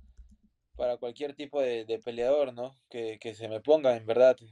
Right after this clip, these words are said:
Yo, cuando empecé es-, este torneo, dije desde un principio que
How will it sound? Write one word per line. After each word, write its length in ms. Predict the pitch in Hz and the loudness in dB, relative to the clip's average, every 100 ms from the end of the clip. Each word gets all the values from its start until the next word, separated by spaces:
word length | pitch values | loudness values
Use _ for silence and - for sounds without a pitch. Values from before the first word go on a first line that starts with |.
| _ _ _ | _ _ _
Yo, 540 | 120 135 147 143 143 - | -4 0 4 2 0 -4
cuando 220 | 135 131 | -8 -8
empecé 640 | 120 131 123 156 165 151 135 | -10 -10 -2 0 0 -4 -8
es-, 120 | - - | -14 -12
este 240 | 147 143 | -12 -6
torneo, 400 | 139 131 147 147 | -6 -2 -2 -2
dije 240 | 151 156 | -2 -6
desde 180 | 127 123 | -8 -8
un 80 | 139 | -10
principio 480 | 139 123 143 139 139 | -12 -10 -6 -4 -4
que 220 | 120 | -6